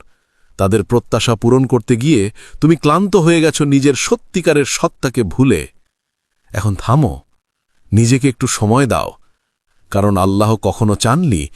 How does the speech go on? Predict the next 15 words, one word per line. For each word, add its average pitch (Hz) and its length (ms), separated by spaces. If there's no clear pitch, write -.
তুমি 180 180
নিজেকে 160 360
ভুলে 127 320
যাও। 101 360
তিনি 220 180
চান 226 300
তুমি 226 220
তোমার 208 340
আত্মার 160 460
যত্ন 131 420
নাও, 113 400
তোমার 98 240
ঈমানের 120 440
পুষ্টি 131 380
দাও, 113 360